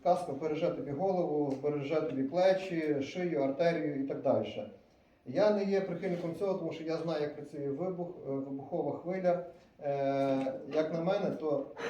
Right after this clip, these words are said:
чим далі мозги від, е, вибухової хвилі, тим краще. Тому, типу, навіть якщо там осколок упаде там, блін, в пах, ну, блін, це можна пережити, ніж коли там тобі, коротше, зробить кашу в голові.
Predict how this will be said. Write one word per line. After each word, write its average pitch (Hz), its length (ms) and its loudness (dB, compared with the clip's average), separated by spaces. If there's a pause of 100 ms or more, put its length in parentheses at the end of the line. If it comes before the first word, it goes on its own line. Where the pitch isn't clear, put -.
(200)
чим 202 260 2
далі 170 340 6
мозги 147 540 0
від, 147 340 -4
е, 139 120 2
вибухової 151 800 0
хвилі, 240 520 6
тим 214 400 2
краще. 127 480 4 (500)
Тому, 202 260 4
типу, 175 240 -2
навіть 190 280 2
якщо 180 220 -2
там 170 160 -2
осколок 170 500 0
упаде 170 400 4
там, 151 220 0
блін, 156 240 -2
в - 80 -6
пах, 220 480 6
ну, 160 160 -2
блін, 170 220 0
це 180 60 0
можна 170 300 4
пережити, 147 540 0
ніж 139 120 -6
коли 147 240 -6
там 143 160 -6
тобі, 135 300 -8
коротше, 127 360 -10 (720)
зробить 147 300 -4
кашу 143 260 -2
в - 20 -4
голові. 120 380 -6